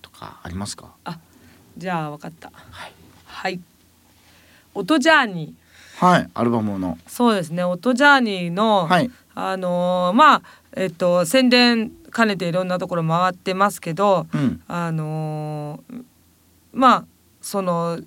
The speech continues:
Speaker 2: 福岡行った時とか、
Speaker 1: うんうんうん。
Speaker 2: すごくお世話になってる人にね、
Speaker 1: うん。
Speaker 2: いろいろ聞いていただいたりして、
Speaker 1: うん。
Speaker 2: 福岡でもラジオちょっ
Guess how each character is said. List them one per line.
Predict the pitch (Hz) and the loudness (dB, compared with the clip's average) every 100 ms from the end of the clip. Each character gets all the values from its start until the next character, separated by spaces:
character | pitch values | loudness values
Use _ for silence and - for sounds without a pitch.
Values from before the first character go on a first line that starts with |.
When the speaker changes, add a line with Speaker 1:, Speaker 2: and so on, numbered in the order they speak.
| - | -16
Speaker 2:
福 | - 262 | 0 2
岡 | 214 180 165 - | 2 -2 -8 -10
行 | - | -14
っ | |
た | 160 | -6
時 | 131 131 | 0 0
と | 160 | -2
か、 | 160 180 160 - | -2 0 0 -4
Speaker 1:
う | - | -8
ん | |
う | |
ん | 85 | -4
う | |
ん。 | |
Speaker 2:
す | 247 | 0
ご | 254 | 2
く | |
お | 208 | 2
世 | 190 202 | 2 0
話 | |
に | |
な | 180 | 0
っ | |
て | 165 | -4
る | 165 | -8
人 | 165 | -6
に | 160 | -4
ね、 | 156 233 240 _ | -2 -2 -4 _
Speaker 1:
う | 131 | 0
ん。 | 127 | 2
Speaker 2:
い | |
ろ | 185 | 2
い | |
ろ | 175 | -2
聞 | 170 196 | -6 -8
い | |
て | 175 175 | -4 -4
い | |
た | 175 | -2
だ | 175 175 | 0 0
い | 180 | -2
た | |
り | 175 | -6
し | 143 - | -8 -8
て、 | 185 170 156 131 | -2 -2 -2 0
Speaker 1:
う | |
ん。 | 135 98 - | 0 -2 -4
Speaker 2:
福 | - 214 | -4 -2
岡 | 190 175 | -2 -2
で | 160 | -4
も | 156 151 | -6 -4
ラ | 180 180 | -2 -2
ジ | 165 | -4
オ | 156 | -6
ち | |
ょ | |
っ | - | -8